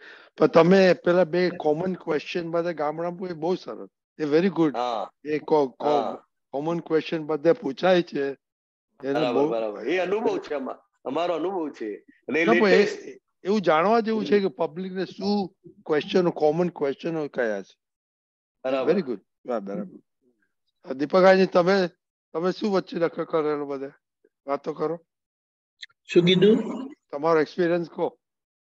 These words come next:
Speaker 3: મેં તો વચ્ચે પ્રશ્ન પૂછેલો મારા clarity માટે.
Speaker 1: એમની વાત નહીં, આ બે દિવસની વાત. તમે એક જ
Speaker 2: એ તમારો
Speaker 1: બે
Speaker 2: આખો દિવસનો
Speaker 1: મિનિટની
Speaker 2: અનુભવ.
Speaker 1: વાત કરો છો તમે.
Speaker 3: ઓ, આખા દિવસ હું તો, my God.
Speaker 2: બહુ ચાલે.
Speaker 3: બહુ, બહુ મજા આવી ગઈ.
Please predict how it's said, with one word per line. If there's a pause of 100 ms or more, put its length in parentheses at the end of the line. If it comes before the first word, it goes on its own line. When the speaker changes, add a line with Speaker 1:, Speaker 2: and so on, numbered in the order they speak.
(1120)
Speaker 3:
મેં
તો
વચ્ચે
પ્રશ્ન
પૂછેલો
મારા
clarity
માટે.
Speaker 1:
એમની
વાત
નહીં,
આ
બે
દિવસની
વાત. (240)
તમે
એક
જ
Speaker 2:
એ
તમારો
Speaker 1:
બે
Speaker 2:
આખો
દિવસનો
Speaker 1:
મિનિટની
Speaker 2:
અનુભવ.
Speaker 1:
વાત
કરો
છો
તમે. (140)
Speaker 3:
ઓ,
આખા
દિવસ
હું
તો,
my
God. (640)
Speaker 2:
બહુ
ચાલે.
Speaker 3:
બહુ, (160)
બહુ
મજા
આવી
ગઈ.